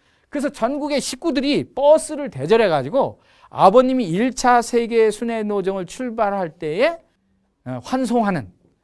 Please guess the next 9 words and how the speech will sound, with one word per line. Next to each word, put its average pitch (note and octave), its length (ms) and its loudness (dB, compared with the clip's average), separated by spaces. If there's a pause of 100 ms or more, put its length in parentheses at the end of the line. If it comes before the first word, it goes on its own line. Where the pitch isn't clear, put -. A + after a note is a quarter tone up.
(300)
그런, A3 420 0 (540)
어, B2 480 -10
기도도 D#3 360 -2
하고 F3 440 -8
아버님을 D3 520 -6 (280)
그 B2+ 160 -8
배웅하러 F3 640 -2 (160)
나온 D3+ 280 0
것이에요. G#2+ 440 -6